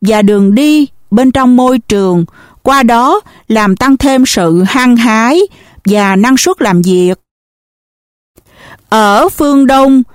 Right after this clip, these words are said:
thần chú từ lâu đã được nhìn nhận là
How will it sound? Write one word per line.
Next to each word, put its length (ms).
thần 240
chú 340
từ 120
lâu 240
đã 140
được 220
nhìn 240
nhận 300
là 240